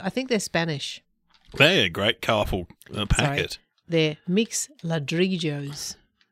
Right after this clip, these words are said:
Speaker 1: however you say it.
Speaker 2: Well, I mean, I, I like sour, my kids like sour lollies, and I quite like 'em.
Speaker 1: I do too. I, I've, I've often
Speaker 2: And
Speaker 1: had sour lollies in my car, but
Speaker 2: I never buy them very often, though.
Speaker 1: Yeah, they last a long time.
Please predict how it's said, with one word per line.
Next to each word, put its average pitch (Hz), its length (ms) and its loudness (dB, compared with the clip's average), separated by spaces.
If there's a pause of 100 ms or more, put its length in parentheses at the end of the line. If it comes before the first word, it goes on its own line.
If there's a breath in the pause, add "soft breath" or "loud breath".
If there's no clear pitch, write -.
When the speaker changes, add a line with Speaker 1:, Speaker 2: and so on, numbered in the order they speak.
(120)
Speaker 1:
however 139 240 -10
you 135 80 -10
say 139 240 -12
it. 139 160 -16
Speaker 2:
Well, 170 140 -2
I 185 80 -2
mean, 226 140 0
I, 294 280 6
I 285 220 4
like 262 260 4
sour, 156 440 6
my 240 180 6
kids 175 300 2
like 175 140 4
sour 127 280 6
lollies, 101 320 4
and 147 80 4
I 208 80 4
quite 220 220 2
like 170 320 4
'em. 90 240 -2 (260 loud breath)
Speaker 1:
I 254 120 8
do 320 160 6
too. 226 440 6 (260)
I, 214 340 6
I've, 214 220 -2
I've 220 320 4
often 220 220 4
Speaker 2:
And 208 80 2
Speaker 1:
had 202 260 2
sour 185 340 4
lollies 170 320 0
in 170 80 0
my 165 100 -2
car, 165 640 0
but - 200 -4 (540)
Speaker 2:
I 156 40 2
never 262 160 4
buy 135 320 4
them 135 200 -2
very 90 200 -10
often, 90 320 -12
though. 90 180 -4
Speaker 1:
Yeah, 226 220 6
they 220 160 6
last 233 340 4
a 202 60 2
long 175 160 2
time. 160 460 -4